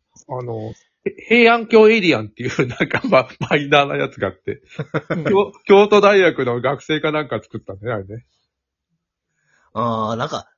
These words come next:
Speaker 3: なんかそれ聞いたことあるけど、どんなんか思い出せないな。
Speaker 1: あ、いや、基本的にさ、あれ、ピーシーのゲームで、百円入れてやるやつじゃなかったと思うんでね。
Speaker 3: ああ、そうなんだ。
Speaker 1: う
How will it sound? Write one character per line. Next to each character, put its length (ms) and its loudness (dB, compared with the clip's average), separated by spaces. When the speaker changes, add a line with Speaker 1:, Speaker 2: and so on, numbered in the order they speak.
Speaker 3:
な 180 -10
ん 40 -10
か 100 -8
そ 120 -6
れ 340 -2
聞 100 -10
い 60 -8
た 120 -10
こ 80 -8
と 120 -8
あ 40 -4
る 100 -8
け 80 -12
ど、 100 -6
ど 140 -8
ん 60 -8
な 80 -6
ん 80 -8
か 80 -8
思 240 -6
い 40 -2
出 100 -4
せ 120 -14
な 140 -12
い 60 -20
な。 80 -20
Speaker 1:
あ、 220 -6
い 60 -2
や、 100 0
基 120 -18
本 240 -10
的 200 -8
に 120 -8
さ、 180 0
あ 60 0
れ、 160 2
ピ 360 0
ー 40 2
シ 240 0
ー 20 0
の 120 -2
ゲ 160 0
ー 20 -2
ム 120 -10
で、 280 -10
百 300 -2
円 80 2
入 60 0
れ 80 0
て 100 0
や 80 4
る 60 4
や 60 4
つ 60 -4
じ 80 -2
ゃ 40 -2
な 120 -4
か 80 -6
っ 80 -6
た 120 -8
と 80 -16
思 120 -18
う 20 -20
ん 40 -20
で 80 -18
ね。 160 -20
Speaker 3:
あ 640 -8
あ、 20 -20
そ 160 -18
う 20 -14
な 60 -16
ん 40 -20
だ。 200 -20
Speaker 1:
う 40 -8